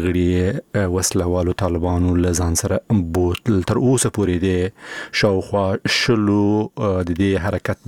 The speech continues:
د غړو برخلیک نه دی معلوم. د افغانستان د سولې عالي شورا په هلمند کې د طالبانو لخوا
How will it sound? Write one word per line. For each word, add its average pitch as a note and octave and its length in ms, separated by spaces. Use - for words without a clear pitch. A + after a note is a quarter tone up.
د F2+ 200
غړو F#2 220
برخلیک F2+ 460
نه G2 260
دی F2 80
معلوم. A2 260
د A2+ 100
افغانستان A2+ 340
د - 60
سولې A2 240
عالي G#2+ 200
شورا G#2 360
په G2 220
هلمند G2 320
کې G2 160
د - 100
طالبانو F#2 400
لخوا G2 220